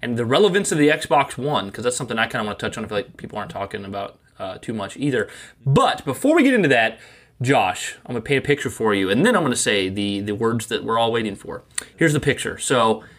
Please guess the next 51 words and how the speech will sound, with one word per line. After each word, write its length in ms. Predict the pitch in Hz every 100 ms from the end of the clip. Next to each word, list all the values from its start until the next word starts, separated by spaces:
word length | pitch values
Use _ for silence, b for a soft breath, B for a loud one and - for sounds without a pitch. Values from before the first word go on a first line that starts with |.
| B
it's 180 | 127 -
the 100 | 131
day 320 | 127 147 160
of 160 | 147 123
the 60 |
Series 420 | 120 135 135 123 -
X 380 | 107 110 -
reveal 520 | 120 123 104 107 98 92
with 120 | -
the 80 | -
price 360 | 120 107 -
reveal, 300 | 101 92 87
the 100 | 92
two 220 | - 120
ninety-nine. 600 | 107 98 92 92 85 90 - b b b b b
And 360 | - 104 101 92
this, 260 | 101 - -
there's 180 | 127
a 60 | 110
Sony 420 | - 135 131 107
exec, 460 | 101 104 107 - -
high-level 480 | 127 120 113 107 107
Sony 320 | - 110 98
exec, 320 | 104 92 -
and 60 | 92
he's 140 | -
really, 760 | 117 123 143 147 147 139 139 b b b b -
really 360 | 117 127 131
excited. 580 | 127 - 135 113 113 110
He's 160 | 104 98
really 240 | 123 123
happy, 340 | 117 107 104 110
having 220 | 107 104
a 40 |
great 300 | 101 107 104
day. 240 | 104 95 92
And 80 |
he 60 | 95
just 260 | 107 123 -
sat, 160 | 131
he 80 | 120
just, 240 | 131 -
he's 240 | 135 127 135
at 100 | 165
work. 300 | 135 143 139
He's 120 | 110
in 60 | 120
his 120 | 117
nice 200 | 120 117
business 400 | 113 110 110 107
suit, 280 | 110 107